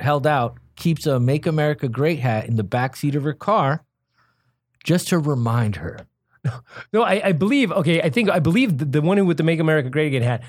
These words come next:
Speaker 2: she's the one that they did the interview on, but she actually voted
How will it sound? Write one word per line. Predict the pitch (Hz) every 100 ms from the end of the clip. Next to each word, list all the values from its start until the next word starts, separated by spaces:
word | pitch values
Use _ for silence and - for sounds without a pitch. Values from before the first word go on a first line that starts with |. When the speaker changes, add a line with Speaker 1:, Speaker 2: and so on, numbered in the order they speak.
| -
Speaker 2:
she's | - - 226
the | 202
one | 202 185
that | 151
they | 156
did | 151
the | 139
interview | 143 165 190
on, | 196 208 202 -
but | - 151
she | - 214 233
actually | 214 202 180 170
voted | 131 135 185 170 120 131